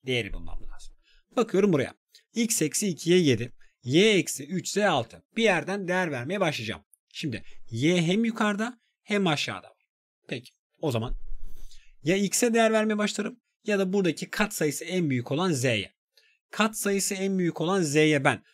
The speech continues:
verebileceğim en küçük pozitif tam sayı değerini vereyim, bir bakayım. Ben z yerine, başka türlü de denir, sıkıntı yok. Z yerine bir versem, sıfır veremeyeceğime göre. Çünkü diğer tarafa attığımızda sayıyı büyütecek. Z yerine bir versem, bakın y eksi üç eşittir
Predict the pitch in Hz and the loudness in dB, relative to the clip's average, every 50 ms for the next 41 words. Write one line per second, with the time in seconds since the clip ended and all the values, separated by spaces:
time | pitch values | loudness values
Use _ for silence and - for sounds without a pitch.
0 | _ _ _ - 110 139 160 165 190 185 185 185 180 165 160 185 190 185 - - | _ _ _ -6 -2 0 0 2 2 0 2 0 0 0 0 -2 -2 -4 -6 -4
1 | - 196 202 196 180 - - 123 120 _ - - 175 165 147 - - 98 - - | 0 2 2 2 0 -2 -6 -14 -14 _ -2 0 2 2 0 -2 -6 -16 -12 -6
2 | - 160 151 135 - - 117 104 90 101 95 87 87 85 82 85 104 147 175 214 | -6 -4 -4 -4 -6 -8 -8 -8 -6 -8 -10 -10 -12 -14 -8 0 4 6 6 6
3 | 226 233 226 - - - 185 156 131 - - - - - - - - - - - | 6 2 0 -8 -6 0 2 2 2 0 -2 -10 -14 -16 -18 -20 -20 -20 -20 -20
4 | - - _ _ _ _ _ _ - 135 170 196 214 208 180 165 175 190 202 202 | -20 -20 _ _ _ _ _ _ -8 -4 -2 0 0 0 0 2 4 4 6 6
5 | 196 196 180 170 160 147 117 95 _ _ _ - 160 151 - - 147 - - 143 | 6 6 6 4 4 2 0 -2 _ _ _ -4 -4 -4 -2 -2 -4 -2 -2 -2
6 | 131 117 110 98 90 98 123 147 - - - 120 - 104 - - - 80 - _ | -2 -2 -2 -4 -4 -8 -10 -8 -8 -8 -8 -8 -10 -12 -14 -16 -20 -20 -20 _
7 | _ _ _ _ _ - 117 113 123 165 196 202 202 190 185 170 170 175 202 202 | _ _ _ _ _ -10 -8 -4 0 0 2 2 2 2 2 2 0 0 0 -2
8 | 180 147 143 165 156 156 147 143 135 123 - 120 95 - - - 127 120 123 113 | -2 0 2 4 4 6 6 6 4 4 0 -6 -8 -8 -10 -10 -10 -10 -8 -6
9 | 110 117 123 117 101 82 90 - - - - - 143 - - 143 131 143 127 135 | -4 -4 -4 -4 -6 -10 -14 -18 -18 -18 -18 -16 -14 -8 -6 -4 -2 0 2 2
10 | 143 139 - 135 123 117 117 110 107 - 107 101 107 131 180 170 - 139 123 143 | 2 2 2 -2 -2 -2 -4 -6 -6 -8 -10 -8 -6 -6 -6 -6 -4 -4 -2 -2
11 | 170 151 139 120 113 - - - - _ _ - - - _ _ - 113 110 135 | 0 0 0 -2 -2 -4 -8 -12 -12 _ _ -20 -20 -20 _ _ -10 -6 0 2
12 | 180 214 220 180 139 110 92 87 87 110 120 147 165 160 - - 165 175 196 _ | 4 4 4 4 2 0 -2 -6 -4 -4 -4 -2 -4 -4 -6 -6 -10 -10 -14 _
13 | _ _ _ - 143 135 - 147 170 - _ _ _ _ _ _ - 113 123 151 | _ _ _ -14 -14 -12 -12 -12 -14 -14 _ _ _ _ _ _ -8 -2 0 2
14 | 180 202 208 190 170 143 127 - - - 117 - - 165 165 - - 127 131 113 | 2 4 4 2 2 0 0 -2 -8 -8 -10 -8 -6 -8 -6 -6 -6 -6 -6 -8
15 | 107 - 98 _ _ - - | -8 -10 -14 _ _ -20 -20